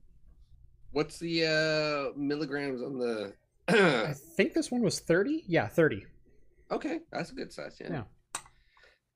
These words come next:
Speaker 1: Jeff's gonna feel nice and relaxed for the after show.
Speaker 2: Yep. Me too, man.
Speaker 1: Yeah.
Speaker 2: Yeah.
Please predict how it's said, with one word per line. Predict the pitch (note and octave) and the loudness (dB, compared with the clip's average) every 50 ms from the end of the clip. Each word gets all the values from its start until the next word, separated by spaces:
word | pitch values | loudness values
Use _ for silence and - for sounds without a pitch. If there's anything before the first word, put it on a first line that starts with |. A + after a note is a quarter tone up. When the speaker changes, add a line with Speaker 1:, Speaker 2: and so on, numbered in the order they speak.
| _ _ _ _ _ _ - | _ _ _ _ _ _ -4
Speaker 1:
Jeff's | D3+ C#3+ - | -2 -2 -2
gonna | - D#3 C#3 - | -2 -4 -2 0
feel | D3 C#3 B2 | 0 0 0
nice | B2 C#3 E3 F3 E3+ E3 - | 0 2 2 2 2 2 0
and | D3+ C3+ | 0 0
relaxed | C3 C3+ C3+ D3 D#3 D3 C#3+ - - - | 0 0 2 2 2 2 2 2 -2 -4
for | C#3+ C3 | -4 -2
the | C3+ B2+ B2+ B2+ | -2 -2 -2 -2
after | B2+ - _ G#2+ | -2 -4 _ -12
show. | - - - A#2 G2+ F#2+ F#2 - - - A2 | -10 -8 -6 -6 -6 -6 -8 -10 -10 -10 -8
Speaker 2:
Yep. | A2+ G3+ F#4 - - _ _ _ - - - - - - _ _ _ _ _ _ _ _ _ _ _ _ _ _ _ _ _ _ _ _ _ _ _ _ - - _ _ _ _ _ _ _ _ _ _ _ _ _ _ _ _ _ _ _ _ _ _ _ _ - - _ _ _ _ - | -6 -6 -6 -8 -10 _ _ _ -20 -20 -20 -20 -20 -20 _ _ _ _ _ _ _ _ _ _ _ _ _ _ _ _ _ _ _ _ _ _ _ _ -20 -20 _ _ _ _ _ _ _ _ _ _ _ _ _ _ _ _ _ _ _ _ _ _ _ _ -20 -20 _ _ _ _ -8
Me | A2 A#2+ | -6 -6
too, | A#2+ - - B2+ C3+ C3+ G#2 D#2+ | -4 -4 -4 -4 -2 -4 -6 -8
man. | D#2 D2+ D2+ D2 C#2+ D2+ F2+ G2 F#2 - _ - - - - - - - - - - _ - - - - _ - | -10 -14 -16 -18 -16 -16 -14 -16 -16 -18 _ -18 -16 -16 -16 -18 -20 -20 -20 -20 -20 _ -20 -20 -20 -20 _ -14
Speaker 1:
Yeah. | - E2+ E2+ - E2+ - - - - - - - - _ _ _ - - - - - - - - - - - - - - - - - - - - - - - - - - - - - | -12 -10 -10 -10 -12 -12 -16 -18 -20 -20 -20 -20 -20 _ _ _ -20 -20 -20 -20 -20 -16 -10 -8 -8 -8 -8 -10 -14 -18 -20 -20 -20 -20 -20 -20 -20 -20 -20 -20 -18 -18 -16 -16 -14
Speaker 2:
Yeah. | - G#2 | -14 -16